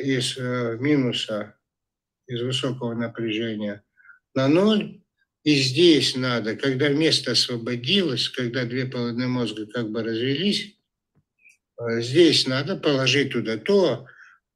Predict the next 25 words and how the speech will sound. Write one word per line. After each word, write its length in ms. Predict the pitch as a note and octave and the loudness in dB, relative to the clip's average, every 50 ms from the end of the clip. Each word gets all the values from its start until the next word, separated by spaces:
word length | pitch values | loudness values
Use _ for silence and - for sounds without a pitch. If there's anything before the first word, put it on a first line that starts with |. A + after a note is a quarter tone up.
| _ _ _ | _ _ _
и 100 | C3+ B2+ | -6 -2
потом 640 | C3 C#3+ C#3 C#3 D#3 D3+ C3+ C3+ C3+ C3 - - - | 0 0 0 2 2 2 2 2 0 -2 -6 -10 -6
мосты 400 | C3 C#3 C#3 C3 - - D3 C#3 | -2 0 0 0 0 0 2 0
сойдутся, 720 | - - D3 C#3+ C#3+ D3 F3 G3+ G3+ - - - C#3 B2+ | 2 2 2 0 0 2 2 0 2 2 0 0 0 0
уже 220 | C3 C3+ D3+ F3 E3 | 0 2 2 2 2
захватив 680 | C#3+ D3+ C#3 B2+ C#3+ C#3 C3+ C3+ C3 E3 D#3+ - D#3 | 2 0 -2 -2 -2 -2 -2 0 -2 -2 -4 -2 -2
новое 320 | D3+ D3+ D3 C#3+ C#3+ C#3 | 0 2 2 2 2 0
отношение 600 | C#3 C3+ C3+ C#3 C#3 C#3+ C#3+ D3 C#3+ C#3 C#3 C#3+ C3+ | 0 -2 -2 0 0 0 2 2 0 0 0 -2 -2
к 80 | C3 | -4
жизни. 540 | C3 C3+ C#3+ C#3+ C3+ A#2+ A#2 - A2+ A2 A2 | -4 -2 0 0 0 0 -2 -4 -6 -6 -6
Потому 480 | G#2 - - B2 B2+ C#3+ D3 C#3 D3 C#3+ | -8 -6 -6 -4 -2 0 0 0 0 0
что 180 | C#3 - C#3+ | 2 2 4
вы 200 | C#3 C#3+ C#3 C#3 | 4 4 2 2
потом, 400 | C#3+ C#3+ C#3 C#3 C#3+ B2 A2 G#2+ | 0 -2 -2 -2 -2 -2 -4 -4
после 460 | G#2+ B2 A#2+ - - C#3 D3+ F3 G3+ | -6 -6 -6 -4 -2 0 0 2 2
этого, 260 | G#3+ G#3 - D#3+ D3+ B2+ | 0 0 -2 -4 -4 -2
начинаете 840 | A#2+ B2+ B2+ A#2+ - C3+ C#3 C#3+ C3+ B2+ A#2+ A#2 A2+ - A#2+ A#2+ C#3+ | -4 0 0 0 0 0 0 0 0 0 0 -2 -4 -4 -6 -4 -4
искать 360 | C#3 - - - C3 B2 - | -4 -4 -4 -4 -4 -4 -4
стресс. 600 | - - - - - - - - - - - - _ _ _ _ _ _ _ _ _ _ _ _ _ _ _ _ - | -6 -8 -8 -8 -8 -10 -8 -8 -10 -12 -12 -16 _ _ _ _ _ _ _ _ _ _ _ _ _ _ _ _ -8
То 100 | - A2+ | -6 -4
есть 140 | G#2+ - - | -4 0 2
вы 160 | D3 D#3 D3 | 2 2 4
ищете 480 | D3 D3 C#3 C3 - C3+ A#2 - B2+ | 4 4 2 2 2 0 -2 -2 -2
этот 240 | A#2+ A#2 B2 B2+ B2+ | -2 -2 -2 -2 -2
стресс, 460 | B2+ - G3 G3 G3 F#3 - - - | 0 0 0 2 2 2 2 0 -2